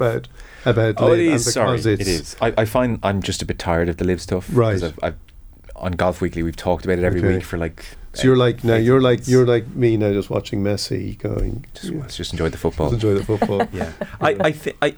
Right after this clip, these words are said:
Speaker 2: no, I take the point, and Live for sure has been to the fore. I think it's just because McIlroy is such an important golfer that
Speaker 1: Yeah.
Speaker 2: the notion that at thirty-two, thirty-three,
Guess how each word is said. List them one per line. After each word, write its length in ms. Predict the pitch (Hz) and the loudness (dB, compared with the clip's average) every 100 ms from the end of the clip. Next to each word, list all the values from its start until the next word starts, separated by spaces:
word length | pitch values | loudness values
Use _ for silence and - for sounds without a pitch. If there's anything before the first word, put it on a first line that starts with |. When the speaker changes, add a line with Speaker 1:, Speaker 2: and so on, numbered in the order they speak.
| - | 2
Speaker 2:
no, 160 | 147 | 4
I 60 | 147 | 4
take 300 | - 190 - | 2 0 -2
the 60 | |
point, 280 | - 110 92 | 0 2 2
and 240 | - 104 110 | 0 4 4
Live 220 | 127 139 | 6 2
for 120 | - | 0
sure 300 | 107 - 107 | 0 2 2
has 100 | 95 | 2
been 120 | 90 82 | -2 -4
to 80 | |
the 60 | 82 | -6
fore. 320 | - 92 82 - - - - | -4 -2 -2 -4 -12 -6 -6
I 60 | |
think 280 | 107 143 160 | 0 2 2
it's 160 | 147 - | -2 -2
just 220 | 120 - | -2 -2
because 460 | 120 95 87 - - | -2 0 0 -4 -4
McIlroy 400 | 104 107 113 107 | -2 0 4 4
is 120 | 92 - | 4 2
such 260 | 98 - | -2 -2
an 60 | 90 | -2
important 560 | 80 78 90 82 80 - | -2 -2 -2 -2 -2 -2
golfer 420 | 80 80 - - - - - - - - - | 0 -2 -8 -8 -8 -8 -14 -20 -20 -10 -2
that 220 | 82 80 | -2 0
Speaker 1:
Yeah. 160 | 117 104 | 0 0
Speaker 2:
the 100 | 95 | 0
notion 480 | 98 104 - 101 | 2 2 0 -2
that 120 | 90 85 | 0 0
at 200 | 80 - | -2 -2
thirty-two, 500 | 90 87 - 87 82 | -2 -2 -2 -2 -2
thirty-three, 720 | 82 76 - 87 78 73 69 | -2 -4 -4 -2 -2 -2 -8